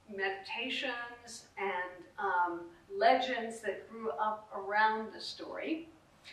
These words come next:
Um, and then, um, in addition, they drew upon other inspiration from works of art, where elements of those stories became visualized and traditions passed down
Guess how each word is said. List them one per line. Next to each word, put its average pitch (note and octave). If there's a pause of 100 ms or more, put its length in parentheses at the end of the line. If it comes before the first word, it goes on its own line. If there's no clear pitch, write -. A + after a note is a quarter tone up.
(840)
Um, G#3+ (100)
and A3
then, A3 (100)
um, G#3 (480)
in A3+
addition, C4+ (720)
they G#3+
drew A3+
upon G#3 (120)
other B3+ (100)
inspiration A3 (100)
from A3
works F#3+
of A3
art, D4+
where F3+
elements G3+
of G3+
those G3
stories F#3+
became G3+ (360)
visualized G#3 (360)
and G#3
traditions A3
passed G3
down G3